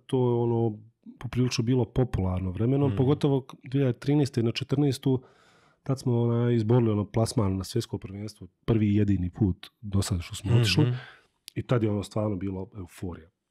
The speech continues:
Speaker 1: Haos je bio totalni, svi su portali, o, to, i te moje radove šerovali, ali kogod je šta radio vezano za reprezentaciju, neko napiše pjesmu, snimi spot, to je bilo uvijek hit, zna.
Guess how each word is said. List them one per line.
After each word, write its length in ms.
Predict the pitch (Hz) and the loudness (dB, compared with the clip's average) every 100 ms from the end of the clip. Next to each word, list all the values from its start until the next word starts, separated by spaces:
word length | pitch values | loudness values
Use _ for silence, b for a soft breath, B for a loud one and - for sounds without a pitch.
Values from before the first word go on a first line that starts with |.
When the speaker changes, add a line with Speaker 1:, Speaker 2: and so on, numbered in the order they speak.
| _ _ _ | _ _ _
Speaker 1:
Haos 400 | - 110 98 - | -16 -14 -14 -16
je 40 | |
bio 200 | 101 107 | -12 -12
totalni, 500 | 104 117 110 107 101 | -10 -10 -6 -4 -4
svi 160 | 98 120 | -4 -4
su 120 | - | -6
portali, 640 | - 107 - 113 107 110 92 | -8 -10 -8 -4 -2 -2 -4
o, 280 | 90 90 90 | -6 -10 -10
to, 140 | - 92 _ _ _ _ _ - | -8 -8 _ _ _ _ _ -8
i 160 | 147 | -6
te 180 | 127 135 | 0 2
moje 200 | 131 156 | 2 2
radove 340 | 147 156 151 135 | 2 2 2 0
šerovali, 520 | - 151 147 143 143 | 0 0 2 2 2
ali 80 | 139 | 0
kogod 280 | - 143 147 | 2 2 2
je 60 | |
šta 180 | 123 147 | 2 0
radio 500 | 123 123 123 104 98 | 2 2 2 0 -4
vezano 380 | 104 113 104 104 | -4 -4 -4 -6
za 100 | 101 | -6
reprezentaciju, 920 | 104 95 104 104 110 113 120 - 113 B B B B B 120 | -8 -8 -8 -6 -2 -2 -2 -6 -10 B B B B B -8
neko 220 | 113 107 | -6 -8
napiše 400 | 101 101 - 90 | -8 -6 -8 -8
pjesmu, 520 | - 107 - 95 85 | -2 -2 -2 -10 -14
snimi 380 | - - 104 95 | -8 -2 0 0
spot, 340 | 92 - 107 - | -4 -4 -6 -4
to 140 | 104 | -6
je 60 | 92 | -4
bilo 220 | 98 95 | -2 -2
uvijek 260 | 92 98 92 | -4 -6 -8
hit, 340 | - 98 - | -6 -6 -6
zna. 180 | - | -6